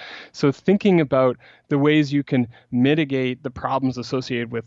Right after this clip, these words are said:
uh, with climate change at these small scales kind of misses the whole point that the entire issue of having these huge monocrops is the main thing that's driving the deforestation of the Amazon. It's the main thing that's, uh, that's bringing up,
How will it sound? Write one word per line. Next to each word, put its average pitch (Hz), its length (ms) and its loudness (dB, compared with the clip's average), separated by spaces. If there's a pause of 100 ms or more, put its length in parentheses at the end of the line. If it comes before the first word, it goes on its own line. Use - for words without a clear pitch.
(160)
uh, 123 220 -2
with 120 200 -10
climate 143 340 0
change 113 320 0
at 113 100 -4
these 110 180 -8
small 131 380 2
scales 123 560 0
kind - 160 -8
of 127 80 0
misses 143 460 2
the 127 100 -2
whole 190 320 0
point 180 380 0
that 123 100 -12
the 131 140 -4
entire 156 540 0
issue 160 420 -2
of 113 100 -10
having 139 400 -2
these 113 140 -6
huge 151 400 -6
monocrops 131 680 -4 (360)
is 131 420 2 (140)
the 127 140 2
main 123 260 4
thing 127 240 0
that's 123 140 -2
driving 120 320 -2
the 113 40 -6
deforestation 113 680 -6
of 113 60 -6
the 131 200 -4
Amazon. 165 560 2 (340)
It's 117 360 -4
the 135 100 0
main 127 240 4
thing 120 240 0
that's, 113 280 -2
uh, 110 300 -4
that's 110 220 -4
bringing 120 460 2
up, 117 240 -2